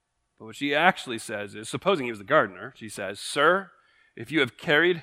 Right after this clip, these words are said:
him away, tell me where you've put him, and I will take him away." She could have said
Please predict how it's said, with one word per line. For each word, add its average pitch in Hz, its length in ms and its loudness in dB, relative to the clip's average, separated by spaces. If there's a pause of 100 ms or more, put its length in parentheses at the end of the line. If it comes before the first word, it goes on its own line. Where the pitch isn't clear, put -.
him 202 120 -8
away, 120 520 0 (420)
tell 180 280 2
me 196 220 -2
where 165 180 -2
you've 175 220 0
put 139 200 0
him, 123 240 -4 (260)
and 120 140 -8
I 131 320 6
will 135 220 -2
take 120 320 -2
him 110 200 -10 (240)
away." 113 320 0 (140)
She - 200 0
could 190 160 2
have 156 100 2
said 139 200 2